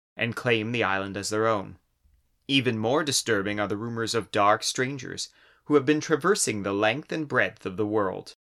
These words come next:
They talk of a dark master one who will lead the strong to conquer the weak. Of these dark emissaries, as they have been named, little is known.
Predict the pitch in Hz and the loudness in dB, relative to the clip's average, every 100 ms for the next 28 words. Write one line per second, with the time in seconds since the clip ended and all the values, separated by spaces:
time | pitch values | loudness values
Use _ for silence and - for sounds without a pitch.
0 | _ _ 123 120 127 143 - 156 127 120 | _ _ -2 0 0 0 2 0 4 4
1 | 131 - 123 120 - - - _ _ _ | 4 2 2 2 -6 -8 -14 _ _ _
2 | 117 139 185 233 214 202 156 104 107 - | 0 2 0 0 0 0 -2 -2 -2 0
3 | 127 107 98 98 117 110 107 123 120 127 | 2 2 2 -4 -6 -2 -2 -2 -4 -4
4 | 123 - - _ _ _ _ _ 120 110 | -6 -10 -20 _ _ _ _ _ -2 0
5 | 120 107 120 113 117 117 - 131 139 208 | -4 2 4 4 0 -2 0 2 0 -4
6 | - - _ - 104 101 98 95 95 92 | -10 -12 _ -8 -4 -4 -4 -4 -4 -6
7 | 101 95 90 87 - - 110 120 98 95 | -6 -6 -10 -14 -16 -8 -6 -4 -6 -6
8 | 92 98 101 101 - | -6 -6 -6 -6 -12